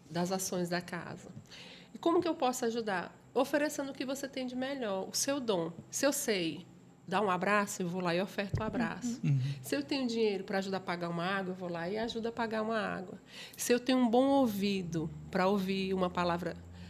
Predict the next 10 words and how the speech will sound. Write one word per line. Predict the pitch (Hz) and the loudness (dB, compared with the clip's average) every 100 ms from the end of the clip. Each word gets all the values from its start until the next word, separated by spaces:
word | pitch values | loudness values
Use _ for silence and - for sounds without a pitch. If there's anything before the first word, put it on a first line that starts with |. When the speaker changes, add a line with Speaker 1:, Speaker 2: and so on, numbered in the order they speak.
| - - | -16 -12
Speaker 1:
de | - - | -6 -4
sofrimento | 190 - 185 190 202 190 185 175 - - - - - | -4 -2 0 2 2 0 -4 -10 -12 -18 -20 -20 -8
e | 180 | -2
o | 190 | -2
braço | 180 180 175 - | 0 2 2 0
pra | 180 | -4
abraçar, | 170 165 - 180 | -2 -4 -4 -2
eu | 165 | -2
vou | 208 | -2
lá, | 233 202 | -2 -2